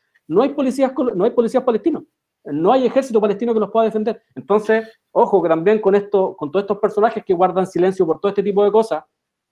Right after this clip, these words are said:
porque probablemente, además, a mí me gustaría mucho verlo, cuál va a ser su, cuál va a ser su lógica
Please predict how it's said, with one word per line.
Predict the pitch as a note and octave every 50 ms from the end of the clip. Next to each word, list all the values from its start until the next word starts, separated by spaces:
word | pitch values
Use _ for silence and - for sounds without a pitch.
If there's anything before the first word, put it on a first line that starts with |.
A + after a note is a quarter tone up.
| _ _ _ _ _ _ - -
porque | - D#3+ C3+ - F#3 D3+
probablemente, | C3 E3 D#3 E3+ G#3 A3+ A3+ A#3 A#3 A#3 B3 C4 B3+ C4 A#3
además, | G#3+ G#3 A3+ A#3 A3+ G#3 F#3 A3 -
a | E3
mí | E3 F#3
me | G3+
gustaría | A3 A3 A3 G3 G#3 G#3+ G#3
mucho | G3+ F#3+ G3 F#3+ - A#3
verlo, | A3+ A#3 A#3+ A#3+ G3+ D#3+ E3+ G3 - _ _ _ _ _ _ _ _ _ _ _ _ _ _ _ _ _
cuál | - F3+ G3 F#3+
va | F#3 G3
a | G3
ser | G#3+ G#3 G3+
su, | G#3 - - -
cuál | - F#3+ G3+ G3
va | A3
a | A3
ser | A#3 A3
su | A3 - G3+ E3+
lógica | F#3+ A3+ A3 - F#3 C3+ C3+ C#3+ C#3+ -